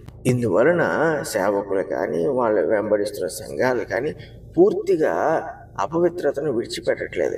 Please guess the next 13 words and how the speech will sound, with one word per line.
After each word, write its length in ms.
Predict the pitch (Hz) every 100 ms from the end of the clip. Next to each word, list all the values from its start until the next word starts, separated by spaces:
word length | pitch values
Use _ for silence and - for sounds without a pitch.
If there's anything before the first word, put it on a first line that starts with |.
| -
వాళ్ళ 320 | 101 92 92
జీవితంలో 600 | 123 139 131 120 113 107
ఆచారాలు 540 | 87 - 131 139 139
ఉండిపోతున్నాయి, 600 | 139 - - - 151 143 - - - -
ఈ 60 | 143
లోక 280 | 165 165 160
సంబంధమైన 720 | 135 117 113 107 104 92 90
సంగతులు 500 | - 82 117 135 127
ఉండిపోతున్నాయి. 560 | 123 127 123 - 131 - - - -
వీటితో 500 | - 156 208 - 170 98 90 170 170 165 -
వాళ్ళు 360 | 120 135 127 -
జీవించడం 520 | 147 170 170 147 131
వల్ల 400 | 85 87 110 120